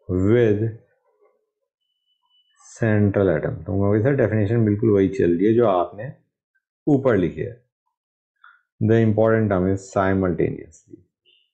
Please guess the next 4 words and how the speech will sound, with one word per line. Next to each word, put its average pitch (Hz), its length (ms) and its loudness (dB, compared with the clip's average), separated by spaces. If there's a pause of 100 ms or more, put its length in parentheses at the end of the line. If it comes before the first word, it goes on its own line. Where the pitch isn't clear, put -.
(120)
this 117 300 0
is 98 140 -2
the 104 180 2 (1400)
difference। 90 680 -2